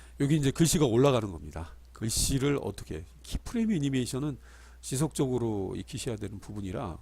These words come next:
어, 요거는 처음부터 줄이신 다음에, 어, 그 다음에 알아서 위로 올라가게 한다거나 그런 기법도 쓰이니까, 아, 이렇게 지금 제가 만드셨던 게 좀 어려운 분들은 이렇게 하시죠.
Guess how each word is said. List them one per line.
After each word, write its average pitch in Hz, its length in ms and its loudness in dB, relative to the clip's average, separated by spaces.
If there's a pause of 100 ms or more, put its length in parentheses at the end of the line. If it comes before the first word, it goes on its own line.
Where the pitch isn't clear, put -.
어, 85 380 -10
요거는 101 480 -6 (1400)
처음부터 143 440 -8
줄이신 180 400 -4
다음에, 101 580 -4 (680)
어, - 340 -16 (540)
그 - 120 -20
다음에 92 400 -8 (160)
알아서 101 320 -2
위로 113 280 4
올라가게 113 460 0
한다거나 90 580 -6 (680)
그런 98 180 -10
기법도 - 420 -6
쓰이니까, 101 720 -6 (1160)
아, 107 260 -18 (220)
이렇게 82 280 -12
지금 98 300 -8
제가 87 460 -6
만드셨던 85 560 -6
게 78 80 -10
좀 80 200 -12
어려운 98 340 -4
분들은 92 420 -6 (640)
이렇게 80 240 -10
하시죠. - 380 -8